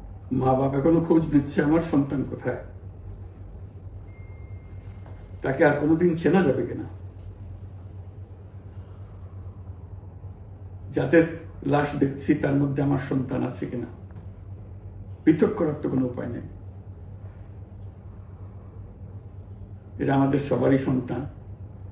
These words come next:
হঠাৎ করে চিরদিনের জন্য চলে গেল।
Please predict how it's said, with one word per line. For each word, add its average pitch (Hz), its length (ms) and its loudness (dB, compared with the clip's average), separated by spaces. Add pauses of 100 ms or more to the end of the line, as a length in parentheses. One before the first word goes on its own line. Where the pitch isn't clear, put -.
(1300)
হঠাৎ 165 220 4 (120)
করে 156 200 6
চিরদিনের 127 540 2
জন্য 123 240 0
চলে 120 200 -4
গেল। - 120 -8